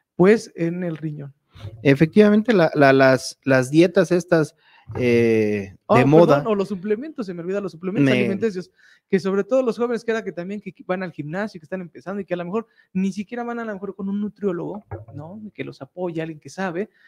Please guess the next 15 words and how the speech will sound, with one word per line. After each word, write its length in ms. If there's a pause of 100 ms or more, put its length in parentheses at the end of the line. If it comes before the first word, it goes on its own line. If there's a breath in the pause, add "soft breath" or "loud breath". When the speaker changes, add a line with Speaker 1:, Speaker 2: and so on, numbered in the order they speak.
(180 soft breath)
Speaker 1:
bueno, 160
pues 160
inmediatamente 640
ven 160
que 80
a 40
lo 60
mejor 140
el 100
compañero 600
se 100
toma 220
este 160
suplemento 560
alimenticio 760